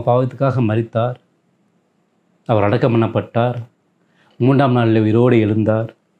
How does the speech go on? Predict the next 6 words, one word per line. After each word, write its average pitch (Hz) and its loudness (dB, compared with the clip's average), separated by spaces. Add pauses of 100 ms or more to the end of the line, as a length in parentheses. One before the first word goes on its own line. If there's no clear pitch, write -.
(800)
அவர் 120 2
நம்மளுடைய 117 2 (100)
பிரத-, 117 0
நம்மளுடைய 110 2 (100)
ஆசாரியராக 131 0 (100)
இருக்கிறார், 110 -8